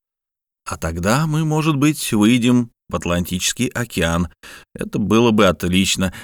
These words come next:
Атлантический океан почти неизвестен. Послушайте, Нед, неужели вам уже надоело подводное путешествие?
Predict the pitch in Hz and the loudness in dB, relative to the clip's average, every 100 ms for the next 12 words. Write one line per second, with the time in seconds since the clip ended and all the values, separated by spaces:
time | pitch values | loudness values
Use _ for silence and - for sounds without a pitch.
0 | - - 82 90 123 110 - 92 95 101 | -12 -6 -4 -2 -2 -2 -2 -2 0 0
1 | 101 87 - 104 98 87 82 98 107 - | 0 -2 -2 -2 0 0 0 -2 -2 -6
2 | 73 67 _ _ _ - - - - 113 | -10 -14 _ _ _ -20 -14 -10 -4 -2
3 | 90 - 90 90 - - _ _ _ _ | -4 -4 -4 -4 -8 -18 _ _ _ _
4 | _ 78 76 90 160 143 123 156 135 110 | _ -10 -6 -2 0 0 0 -2 -2 -2
5 | 127 123 110 101 92 127 139 139 131 117 | 0 2 2 0 0 0 0 -2 -2 0
6 | 117 123 117 113 120 113 117 90 - - | 0 2 2 0 -2 -6 -4 -4 -4 -6
7 | 53 | -10